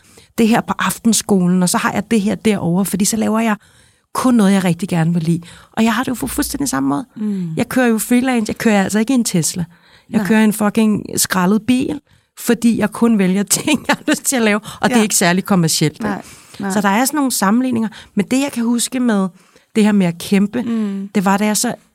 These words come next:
Speaker 1: havde fået arbejdet lidt med mig selv, og endelig tillod, ligesom, "Nu skal jeg, næste gang jeg møder en, så skal det være, fordi det, jeg skal noget godt."
Speaker 2: Mm.
Speaker 1: Altså, jeg skal finde en,
Speaker 2: Mm.
Speaker 1: som jeg har det godt med, så jeg
Speaker 2: Mm.
Speaker 1: kan få min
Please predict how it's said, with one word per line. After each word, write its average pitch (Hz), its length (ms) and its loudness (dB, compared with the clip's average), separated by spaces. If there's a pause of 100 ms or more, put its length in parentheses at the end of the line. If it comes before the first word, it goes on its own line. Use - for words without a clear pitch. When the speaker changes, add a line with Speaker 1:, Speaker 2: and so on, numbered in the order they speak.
(220)
Speaker 1:
havde 170 200 -2
fået 170 320 -2
arbejdet 175 480 -2
lidt 180 180 -2
med 185 100 -2
mig 160 140 0
selv, - 320 -4
og - 160 -6
endelig 190 340 0
tillod, 185 400 -2
ligesom, 180 300 -2
"Nu 170 100 0
skal 185 200 -2
jeg, 185 160 0 (440)
næste 175 200 0
gang 190 180 -4
jeg 180 80 2
møder 170 240 0
en, 175 160 -2
så 180 100 -8
skal 175 200 -4
det 170 120 -6
være, 160 200 -2
fordi - 420 -8
det, 180 180 -2 (460)
jeg 165 80 0
skal 160 220 -2
noget 180 220 0
godt." 151 320 -4 (200)
Speaker 2:
Mm. 196 300 -4
Speaker 1:
Altså, 170 140 0
jeg 180 60 0
skal 180 140 -4
finde 185 360 2
en, 180 60 2
Speaker 2:
Mm. 190 60 -4
Speaker 1:
som 185 160 -4
jeg 170 80 0
har - 160 -6
det - 160 -10
godt 185 240 -2
med, 156 220 -2
så 175 120 -4
jeg 196 80 0
Speaker 2:
Mm. 196 60 -6
Speaker 1:
kan 180 120 -2
få 170 120 -4
min 165 200 0